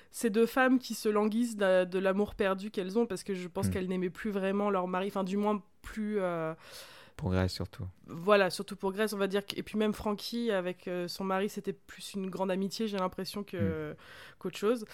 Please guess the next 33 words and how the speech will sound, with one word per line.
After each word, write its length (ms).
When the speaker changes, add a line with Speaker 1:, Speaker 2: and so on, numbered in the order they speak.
Speaker 1:
Euh, 560
mais 360
non, 260
on, 260
c'est 560
pas 120
vraiment 200
un 40
sujet 280
abordé 360
dans 100
la 100
série, 400
et 60
tant 160
mieux 180
d'ailleurs, 300
parce 100
qu'il 80
y 80
a 40
plein 120
d'autres 180
trucs 260
à... 120
il 60
y 20
a 40
plein 160
d'autres 140
trucs 220
à 80
évoquer. 320